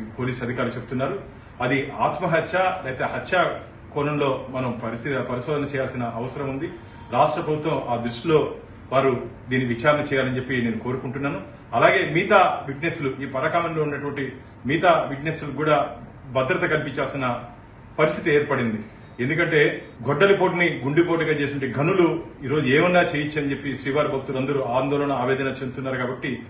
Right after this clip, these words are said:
ఖచ్చితంగా పరకామణి కేసులో ఉన్నటువంటి మిగతా వాళ్ళకు కూడా భద్రత కల్పించాలి. ఖచ్చితంగా ఏవిఎస్ఓ సతీష్ కుమార్, అప్పుడు పనిచేసిన ఏవిఎస్ఓ సతీష్ కుమార్ ఎందుకు ఈరోజు ఇలాంటి సంఘటనకి పాల్పడ్డారో భక్తులు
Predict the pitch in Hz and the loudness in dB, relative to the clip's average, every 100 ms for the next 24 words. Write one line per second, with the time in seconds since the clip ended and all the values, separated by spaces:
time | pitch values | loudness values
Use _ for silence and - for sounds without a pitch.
0 | - - - 127 185 175 156 - 151 165 | -18 -12 -8 -6 -2 -2 2 0 2 2
1 | 160 151 143 139 - - - - - 147 | 2 0 -2 -6 -12 -16 -18 -20 -8 -4
2 | 147 151 143 123 127 127 - 151 147 143 | -2 0 0 -2 -2 -4 0 2 2 2
3 | 143 139 123 113 143 - 131 135 139 131 | 2 2 2 0 -2 -4 -6 -6 -6 -6
4 | 151 214 - - - - 131 202 196 147 | -6 -6 -12 -20 -12 -8 -4 0 0 2
5 | 160 190 180 151 165 139 - 139 175 - | 0 0 0 -2 -2 -4 -4 -8 -6 -4
6 | 156 143 - 139 127 135 147 131 135 139 | 0 0 0 -4 -4 -4 -4 -4 -4 -4
7 | 135 135 120 117 - 156 151 - - - | -6 -10 -10 -10 -10 -4 -4 -4 -8 -12
8 | 135 139 147 233 220 170 - 147 147 156 | -8 -2 2 4 6 6 4 -2 -2 -2
9 | 147 143 139 135 120 135 147 143 139 135 | 0 0 -2 -2 -4 -4 -2 -4 -4 -4
10 | 123 120 117 110 151 151 143 139 135 127 | -4 -4 -2 2 4 4 4 2 2 -2
11 | - - 127 120 120 160 139 123 | -8 -14 -8 -6 -2 0 2 0